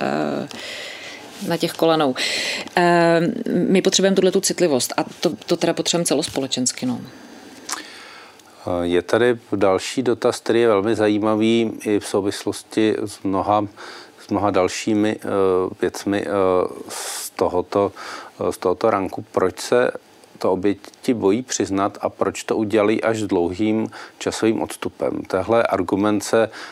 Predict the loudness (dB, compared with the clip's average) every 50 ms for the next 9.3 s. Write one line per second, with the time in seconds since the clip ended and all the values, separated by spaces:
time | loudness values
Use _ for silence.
0 | -18 -20 -16 -10 -6 -4 -2 0 0 0 0 2 2 2 4 4 4 4 4 4
1 | 4 2 0 -4 -4 -2 0 2 2 2 2 2 0 -2 -6 -10 -12 -16 -16 -16
2 | -18 -12 -6 -4 -2 -2 -4 -4 -2 -2 -2 -2 0 -2 -2 0 0 0 2 2
3 | 2 0 0 -2 -2 -2 -2 0 0 0 0 -2 -6 -16 -16 -18 -18 -20 -12 -4
4 | -2 0 4 4 4 4 4 2 -2 -8 -12 -8 -6 -6 -6 -6 -4 0 0 2
5 | 2 2 0 -4 -10 -14 -18 -18 -14 -8 -6 -4 -4 -4 -2 -2 0 0 2 2
6 | 4 4 6 6 6 6 4 4 2 -2 -8 -4 0 2 4 4 4 2 0 -4
7 | -10 -8 -4 -2 0 0 0 0 -2 -2 -2 0 0 0 0 0 0 0 0 2
8 | 2 2 2 0 -4 -12 -16 -16 -18 -14 -6 -2 2 2 4 4 2 0 0 2
9 | 2 2 2 0 0 0